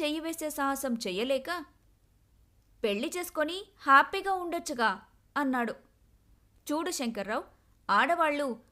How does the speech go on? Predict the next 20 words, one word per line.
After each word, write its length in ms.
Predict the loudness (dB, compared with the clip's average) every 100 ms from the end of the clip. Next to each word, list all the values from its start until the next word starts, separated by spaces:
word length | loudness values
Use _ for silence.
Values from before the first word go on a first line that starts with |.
| _
మగవాళ్ళు 520 | -4 -2 2 6 6 4
చేయలేని 460 | 0 2 4 2
పనులు 320 | 0 0 0
కూడా 200 | 2 2
చేయగలరు. 540 | 2 0 0 0 -4 -6 -12 _ -2
అందుకే 440 | 0 2 0 -2 -6 _ -6
ఛాలెంజింగ్గా 640 | 2 4 4 0 -4 0 2
ఉండే 260 | 2 0
ఈ 120 | 0 -2
డైరీ 300 | 0 -2 -4
ఫీల్డ్కు 480 | -6 -8 -4 -4 -6 -14 _
ఏరికోరే 540 | -2 2 2 4 4 4
వచ్చాను. 480 | 2 -4 -8 -12 _ _ _
నాకు 300 | 4 4 4
నీ 160 | 2 0
సహాయం, 680 | 0 -2 0 0 0 -2 -6
సలహాలు 500 | -2 0 0 0 -2 0
అవసరం 400 | 0 0 -2 0
లేదు, 200 | 2 2
కానీ 340 | 0 -2 -4